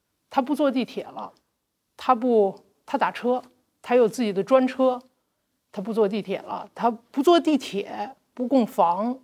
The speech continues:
没有这些生活压力，他就这笑点就没法打大众了，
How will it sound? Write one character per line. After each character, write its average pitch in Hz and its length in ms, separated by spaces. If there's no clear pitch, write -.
没 196 220
有 269 120
这 226 160
些 240 140
生 254 240
活 240 120
压 233 260
力， 202 280
他 220 320
就 240 160
这 240 140
笑 214 320
点 220 500
就 196 320
没 202 260
法 247 260
打 170 200
大 185 180
众 214 140
了， 226 100